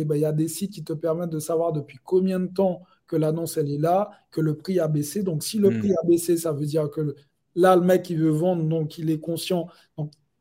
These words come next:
Speaker 1: tu développes tous ces skills-là, en fait. Et ce qui te permet de faire ça, c'est de la détermination, de la patience.
Speaker 2: C'est, euh, c'est, c'est, ça me redonne... Alors, moi, je suis dans une phase où je suis hyper down en énergie vis-à-vis de mon immobilier. Ça me gonfle.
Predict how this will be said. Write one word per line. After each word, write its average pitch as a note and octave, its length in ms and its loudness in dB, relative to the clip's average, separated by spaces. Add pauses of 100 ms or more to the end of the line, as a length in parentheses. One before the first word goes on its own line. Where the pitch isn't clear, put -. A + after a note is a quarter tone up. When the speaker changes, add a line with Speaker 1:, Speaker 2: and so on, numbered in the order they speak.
Speaker 1:
tu F3+ 160 -6
développes A3+ 400 8
tous G#3 80 -4
ces E3+ 160 -2
skills-là, G3+ 500 -2
en - 60 -2
fait. C3 200 -12 (1400)
Et D3+ 60 -8
ce D3 100 -10
qui D#3 120 -12
te E3+ 80 -2
permet D#3+ 340 0
de D3+ 60 -8
faire D3+ 180 -2
ça, F3+ 160 -2
c'est D#3+ 140 -8
de D3 40 -6
la C#3+ 80 -6
détermination, C#3 680 -6
de D3+ 60 -6
la C3 80 -6
patience. B2+ 640 -14 (1400)
Speaker 2:
C'est, A#2+ 320 0
euh, A2 380 0 (420)
c'est, - 200 -10
c'est, - 180 -4
ça C#3+ 140 6
me C#3 60 8
redonne... D3+ 200 8
Alors, B2+ 180 4
moi, D3+ 160 6
je D3 120 -2
suis C#3+ 120 0
dans C#3 100 4
une C#3+ 140 2
phase C#3+ 220 2
où - 20 -4
je - 80 -4
suis - 160 -6
hyper D3 280 0
down D3 280 6
en C3+ 80 2
énergie C3+ 380 2
vis-à-vis C3 240 2
de C3+ 40 0
mon C3 120 2
immobilier. C3+ 460 2
Ça C3 140 -2
me C3 200 0
gonfle. C#3 400 -2